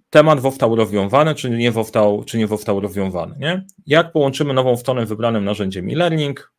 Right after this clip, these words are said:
uznajemy, dobra, kto jest za to odpowiedzialny, Ewelina, Ewelina temat domknęła, przeciągamy, temat został zamknięty,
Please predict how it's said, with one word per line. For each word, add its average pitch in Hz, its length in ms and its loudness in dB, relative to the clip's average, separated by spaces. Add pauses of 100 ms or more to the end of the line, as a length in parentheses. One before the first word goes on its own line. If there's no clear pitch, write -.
(100)
uznajemy, 113 560 -2
dobra, 120 440 2 (220)
kto 127 100 -2
jest 110 180 2
za 110 80 0
to 107 140 -4
odpowiedzialny, 117 800 -4 (160)
Ewelina, 117 680 2 (240)
Ewelina 120 420 2
temat 107 320 -2
domknęła, 104 580 -2
przeciągamy, 113 640 -2
temat 117 340 0
został 104 320 -4
zamknięty, 110 680 -4